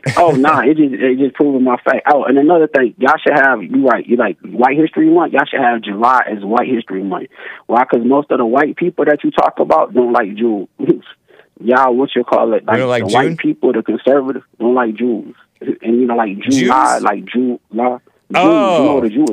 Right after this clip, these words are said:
Speaker 1: is, right? And, you know,
Speaker 2: No,
Speaker 1: like,
Speaker 2: most
Speaker 1: July
Speaker 2: cons-,
Speaker 1: and,
Speaker 2: I
Speaker 1: like,
Speaker 2: think
Speaker 1: a
Speaker 2: most conservatives, they
Speaker 1: No,
Speaker 2: like
Speaker 1: no.
Speaker 2: Jews.
Speaker 1: <laughs> No, you need to do a
Speaker 2: <laughs> I
Speaker 1: poll.
Speaker 2: like your
Speaker 1: Like,
Speaker 2: laugh,
Speaker 1: you don't
Speaker 2: man.
Speaker 1: even know the people that you play with. You don't even know the people
Speaker 2: Yeah,
Speaker 1: that y'all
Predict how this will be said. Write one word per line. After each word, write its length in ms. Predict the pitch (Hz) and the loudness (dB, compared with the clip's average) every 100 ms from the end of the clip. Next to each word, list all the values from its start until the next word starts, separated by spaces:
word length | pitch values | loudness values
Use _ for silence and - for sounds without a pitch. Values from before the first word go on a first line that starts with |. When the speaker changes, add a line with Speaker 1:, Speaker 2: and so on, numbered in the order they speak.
| 95 | -4
Speaker 1:
is, 60 | |
right? 200 | 95 - - _ _ _ _ _ _ | -8 -12 -14 _ _ _ _ _ _
And, 80 | - | 0
you 80 | 294 | 2
know, 80 | 277 | 4
Speaker 2:
No, 200 | 269 277 | 2 2
Speaker 1:
like, 80 | 214 | 2
Speaker 2:
most 200 | 277 311 | 2 2
Speaker 1:
July 160 | 285 156 | 2 2
Speaker 2:
cons-, 220 | 311 156 | 0 0
Speaker 1:
and, 100 | - | 0
Speaker 2:
I 20 | 240 | 0
Speaker 1:
like, 80 | |
Speaker 2:
think 120 | 302 269 | 0 -2
Speaker 1:
a 40 | |
Speaker 2:
most 260 | 208 233 - | -2 -2 -4
conservatives, 800 | 202 185 214 208 190 160 - - _ _ | -4 -2 -2 -2 -4 -6 -12 -16 _ _
they 220 | 160 185 233 | -4 0 0
Speaker 1:
No, 60 | |
Speaker 2:
like 240 | 185 262 - | 0 -2 -4
Speaker 1:
no. 60 | |
Speaker 2:
Jews. 360 | - 117 - - - _ _ _ - | -4 -2 0 0 -4 _ _ _ -6
Speaker 1:
<laughs> 60 | - - - - 147 - _ - | -2 0 0 0 0 -4 _ -4
No, 220 | 117 - | 0 2
you 200 | 117 143 | 2 4
need 120 | 139 | 4
to 80 | - | 2
do 160 | - | 2
a 20 | - | 2
Speaker 2:
<laughs> 60 | |
I 20 | 160 | 0
Speaker 1:
poll. 260 | 147 - 123 | 2 2 2
Speaker 2:
like 160 | 131 | 0
your 140 | 113 123 | 0 0
Speaker 1:
Like, 80 | |
Speaker 2:
laugh, 100 | 113 | 2
Speaker 1:
you 60 | 143 | 2
don't 120 | 165 | 4
Speaker 2:
man. 80 | 139 | 2
Speaker 1:
even 100 | 123 | 2
know 120 | 120 | 0
the 60 | 117 | 0
people 280 | - 135 127 | 0 -2 0
that 160 | 123 - | -2 -2
you 80 | |
play 180 | - 131 | -2 -2
with. 160 | - - | -2 -8
You 160 | - 160 | -2 2
don't 140 | 160 | 4
even 140 | 160 151 | 2 2
know 100 | 147 | 0
the 80 | 151 | 0
people 260 | 147 160 | -2 2
Speaker 2:
Yeah, 160 | 220 269 | 2 2
Speaker 1:
that 20 | |
y'all 100 | - | 0